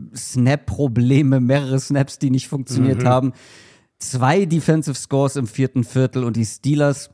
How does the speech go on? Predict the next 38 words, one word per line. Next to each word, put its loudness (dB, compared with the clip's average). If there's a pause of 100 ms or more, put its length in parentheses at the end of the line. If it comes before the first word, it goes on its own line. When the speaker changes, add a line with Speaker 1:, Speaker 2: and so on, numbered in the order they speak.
(120)
Speaker 1:
kein 2
Touchdown, 0
nur 4
hundertfünfundsiebzig 0
offensive 0
Yards. 2 (840)
Davon, 0 (140)
ja, -6
irgendwie 2
so 0
rund 0
achtzig -4
in -2
der 0
zweiten -2
Halbzeit. -4
Da -2
kam -2
dann 2
wirklich -4 (300)
sehr, 0
sehr 2
wenig. 2
Zwei -2
von 0
vierzehn -2
Third -2
Downs 0 (540)
converted 2
und -4 (220)
das -8
erste -6
Mal -2
erst -6
im -4
dritten -10
Viertel. -4
Also, -2